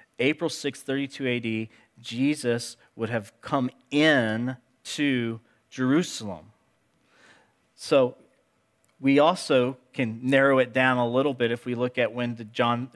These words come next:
John the Baptist was preaching. So John the Baptist, it tells us that he started in the fifteenth year of Tiberius. And so this puts us in August of twenty-eight A D.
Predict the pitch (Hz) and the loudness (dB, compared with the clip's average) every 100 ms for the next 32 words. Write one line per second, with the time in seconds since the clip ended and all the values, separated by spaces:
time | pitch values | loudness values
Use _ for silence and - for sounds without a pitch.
0 | 131 131 131 120 123 143 - 113 113 - | -2 0 2 2 2 2 -2 -14 -16 -14
1 | - 107 - 101 - - _ - 135 120 | -10 -10 -10 -12 -14 -20 _ 4 4 4
2 | 131 131 135 110 127 143 135 - 120 131 | 0 0 2 4 4 4 -2 -8 -8 -2
3 | 127 123 117 - 117 - _ - 143 - | -2 -2 -4 -2 -2 -4 _ -2 -2 2
4 | 131 123 117 113 - 147 147 - 147 131 | 2 2 0 -4 -2 -2 -2 -4 -6 -6
5 | 131 123 143 147 135 127 123 120 - - | -4 2 4 4 2 2 2 2 -4 -2
6 | 131 123 107 127 156 110 127 - - - | 0 0 0 0 2 2 -2 -4 -16 -18
7 | _ _ _ _ _ _ - 110 - 131 | _ _ _ _ _ _ -12 -10 0 2
8 | 117 127 - - _ _ _ 175 170 151 | 2 -2 -4 -14 _ _ _ 0 4 2
9 | 139 - - 139 131 123 117 _ _ - | 2 -8 -2 4 4 4 -4 _ _ 2
10 | 135 160 147 160 - - - _ _ - | 4 6 4 2 -2 -18 -20 _ _ 2
11 | 135 131 120 _ _ _ - 165 160 160 | 6 6 2 _ _ _ -4 2 4 6
12 | 170 170 131 123 101 90 95 | 4 2 0 0 -2 -6 -8